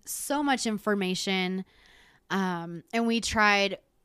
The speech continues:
we did the review of Keeper's Heart Irish American and Irish Bourbon, which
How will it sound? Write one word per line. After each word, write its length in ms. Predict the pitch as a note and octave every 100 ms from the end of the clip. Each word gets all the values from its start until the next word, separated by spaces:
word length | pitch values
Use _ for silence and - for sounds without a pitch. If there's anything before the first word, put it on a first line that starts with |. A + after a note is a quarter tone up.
| _
we 160 | G#3+ G#3+
did 140 | G#3+
the 120 | A3
review 560 | G#3 G3+ G3 G3+ A3+ A#3
of 280 | F3+ F#3+ F#3
Keeper's 340 | - G3+ G3 -
Heart 220 | F#3+ -
Irish 420 | G3 G3 G3 G3 -
American 600 | F#3+ G#3 B3+ C#4+ C#4 C4+ F#3+
and 180 | F#3
Irish 340 | F3 F#3+ F#3 -
Bourbon, 440 | F#3+ G3+ C#4 F4 F4 - - -
which 260 | C4+ -